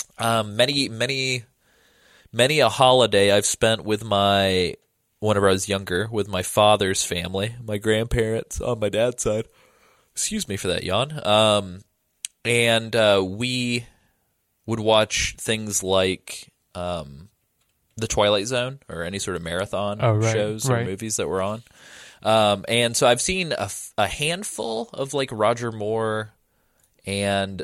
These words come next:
Speaker 1: I saw the original Doctor No, um, with Sean Connery. Um, and then I think that's about it. I've only seen, like, two Roger Moore films and the Sean Connery movie, maybe.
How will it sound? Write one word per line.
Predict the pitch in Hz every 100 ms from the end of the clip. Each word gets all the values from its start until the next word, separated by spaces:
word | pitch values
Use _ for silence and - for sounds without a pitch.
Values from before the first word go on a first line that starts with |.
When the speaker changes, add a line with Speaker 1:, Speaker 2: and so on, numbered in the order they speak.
| -
Speaker 1:
I | 107
saw | - 123
the | 113
original | 110 107 110
Doctor | 101 104 104 92
No, | 92 98 117 117 _ _
um, | 98 101 98 98 95 95
with | 101
Sean | - 98
Connery. | 98 98 98 95 101 _ _ _ _ _
Um, | 92 92 92 90 -
and | 98 98
then | 98 98 95 95 98
I | 104 _ _ _ _ - -
think | - -
that's | -
about | 104 92
it. | 135 180
I've | 98
only | 120
seen, | 143
like, | 131 -
two | - 139
Roger | 127 123 110
Moore | 107 110
films | 120 110
and | 104
the |
Sean | - 107 104
Connery | 110 117 120
movie, | 123 120
maybe. | 113 104 120 117 113